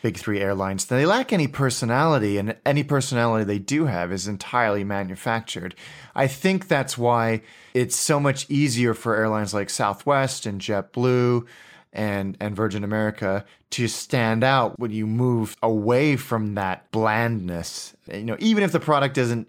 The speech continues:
you know, orders of magnitude different or, or even better, you can,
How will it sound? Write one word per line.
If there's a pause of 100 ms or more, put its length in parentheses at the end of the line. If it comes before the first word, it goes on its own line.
(160)
you
know,
orders
of
magnitude
different
or, (120)
or
even
better,
you
can,